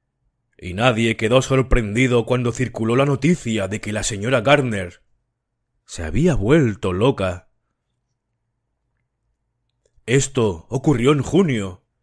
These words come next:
alrededor del aniversario de la caída del meteoro,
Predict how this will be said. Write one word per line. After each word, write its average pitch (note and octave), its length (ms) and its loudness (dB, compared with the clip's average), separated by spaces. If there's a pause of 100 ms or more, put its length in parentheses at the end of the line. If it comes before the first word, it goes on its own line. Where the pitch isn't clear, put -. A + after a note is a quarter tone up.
(1080)
alrededor C3+ 600 4
del C#3+ 140 4
aniversario C3+ 720 2
de A#2+ 80 -2
la A#2 140 -2
caída B2 360 0
del A2 180 -2
meteoro, A2 680 -4